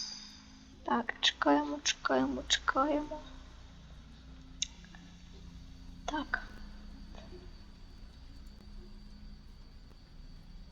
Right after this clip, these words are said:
Може, замінимо? Я не знаю, якщо чесно. Це доволі, е, рисковано.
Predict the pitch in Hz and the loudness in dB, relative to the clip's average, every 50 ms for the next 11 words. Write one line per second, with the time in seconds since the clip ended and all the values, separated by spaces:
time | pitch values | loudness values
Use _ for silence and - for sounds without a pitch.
0 | - - - - - 262 254 262 269 269 277 277 285 311 339 339 294 247 233 240 | -12 -12 -6 6 12 12 12 12 12 12 12 12 12 10 10 8 8 8 8 6
1 | - - 285 285 285 311 320 339 330 311 285 285 285 262 240 226 226 - - 220 | 2 2 4 10 12 12 12 12 12 12 12 12 12 12 12 12 12 12 12 12
2 | - 285 302 339 - - 285 226 226 - - - - - - - - - - - | 12 12 12 12 12 10 10 8 6 4 -4 -8 -10 -10 -10 -10 -12 -4 6 10
3 | 233 226 226 240 233 247 262 240 247 240 220 - - - - - - - - - | 12 12 12 12 12 12 12 12 12 12 12 10 8 -4 -10 -10 -10 -6 0 4
4 | 247 240 233 220 - - - - - - - - - - - - 285 285 262 - | 6 6 6 4 4 0 -8 -10 -12 -12 -14 -14 -14 -4 2 6 8 10 12 12
5 | - - - - 240 240 240 - 226 220 | 12 12 12 12 12 12 12 12 12 12